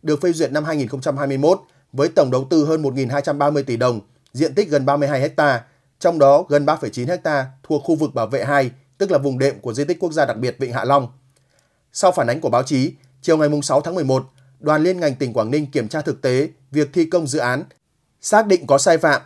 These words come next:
như chưa làm đúng quy trình thi công như báo cáo đánh giá tác động môi trường đã phê duyệt. Chánh thanh tra Sở Tài nguyên và Môi trường tỉnh Quảng Ninh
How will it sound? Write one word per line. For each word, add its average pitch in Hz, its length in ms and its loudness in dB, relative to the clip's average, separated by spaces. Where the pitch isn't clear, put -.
như 180 180 0
chưa 190 180 4
làm 139 180 2
đúng 139 140 -2
quy 185 160 2
trình 139 160 -2
thi 156 120 0
công 147 220 0
như 147 100 0
báo 131 140 2
cáo 127 180 2
đánh 131 160 0
giá 127 140 0
tác 180 160 -2
động 139 180 0
môi 143 140 0
trường 120 180 -4
đã 117 120 -2
phê 160 140 -2
duyệt. 127 240 0
Chánh 165 180 0
thanh 196 140 -2
tra 180 140 2
Sở 165 140 0
Tài 127 140 -2
nguyên 147 160 -2
và 127 100 -2
Môi 139 160 -2
trường 127 200 -4
tỉnh 117 140 -4
Quảng 113 200 -2
Ninh 139 220 0